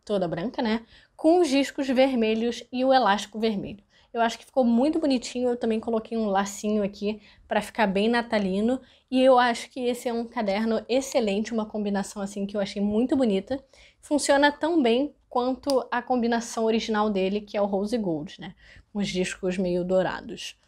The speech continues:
Dourados, na verdade, rose gold. Enfim, é, gostei muito dessa combinação.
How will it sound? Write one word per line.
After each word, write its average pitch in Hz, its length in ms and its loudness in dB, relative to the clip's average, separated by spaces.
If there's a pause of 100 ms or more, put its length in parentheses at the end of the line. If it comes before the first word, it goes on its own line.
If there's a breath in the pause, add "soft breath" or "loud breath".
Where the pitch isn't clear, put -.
(160)
Dourados, 185 460 0
na 202 100 -6
verdade, 175 320 -4
rose 190 220 -2
gold. - 220 -18 (100)
Enfim, 233 320 -6 (480 soft breath)
é, 196 240 4
gostei 208 300 0
muito 208 240 0
dessa 208 220 0
combinação. 214 600 -2